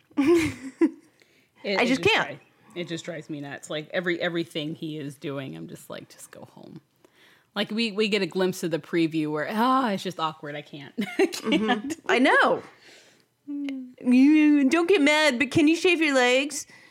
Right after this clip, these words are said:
Speaker 1: Your legs are like mine. They're hairy. Like, you are such a gross, ew, ew. She's not your fucking blow-up doll. Ew. <sighs> Okay. All right. I can't.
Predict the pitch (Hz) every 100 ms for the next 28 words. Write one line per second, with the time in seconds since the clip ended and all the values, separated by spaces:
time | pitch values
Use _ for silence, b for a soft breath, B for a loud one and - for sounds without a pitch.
0 | b b b - 277 269 269 294 247 233
1 | 240 247 269 196 196 214 214 247 269 208
2 | 190 - - 269 262 254 294 415 466 -
3 | 262 262 240 320 330 285 - 220 226 240
4 | 226 - - - 269 285 226 190 175 -
5 | 294 339 349 285 240 175 - 262 254 285
6 | 330 302 - 262 262 226 240 285 302 240
7 | 185 - - - b b b b b b
8 | b 160 262 349 302 247 185 202 - B
9 | B B B B B B 415 - 233 208
10 | 185 175 185 - - 180 170 - b b
11 | b b - - 190 170 131 - 180 196
12 | 170